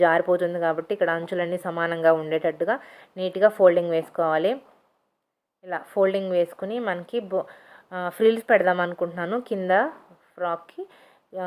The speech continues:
కింద వచ్చేసి ఫ్రిల్స్ కోసం అనమాట. ఈ క్లాత్ అనేది ఫ్రిల్స్ లెంత్ ఎంత అంటే నైన్ ఇంచెస్కి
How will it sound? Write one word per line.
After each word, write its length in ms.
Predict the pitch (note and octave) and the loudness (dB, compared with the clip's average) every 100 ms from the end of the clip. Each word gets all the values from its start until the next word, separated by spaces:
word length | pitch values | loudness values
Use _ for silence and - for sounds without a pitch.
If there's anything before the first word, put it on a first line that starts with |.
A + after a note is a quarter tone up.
| F3 E3+ - | -6 -6 -4
కింద 180 | G3 G3 | 0 0
వచ్చేసి 280 | F#3+ F3+ F3+ A3 | 2 0 -2 -2
ఫ్రిల్స్ 260 | G3 F#3+ - | -2 -4 -4
కోసం 220 | F#3 F3+ F3 | -2 -2 -4
అనమాట. 300 | E3 D#3+ D#3 G3+ G3 | -6 -6 0 0 0
ఈ 20 | F#3+ | 0
క్లాత్ 260 | F#3+ F3 F#3 | 2 2 0
అనేది 240 | F3 F3+ A3+ - | -4 -4 -6 -2
ఫ్రిల్స్ 260 | F#3+ F#3+ G3+ | -4 -4 -4
లెంత్ 280 | F3 E3+ E3 E3 | -2 -2 -4 -4
ఎంత 220 | E3 E3+ E3 | -6 -10 -8
అంటే 200 | E3 C#4 - - - F#3 | -6 -6 -8 -20 -16 -4
నైన్ 180 | F#3+ F#3+ F#3+ | -2 -2 -2
ఇంచెస్కి 360 | F#3+ F3+ - | -2 -2 0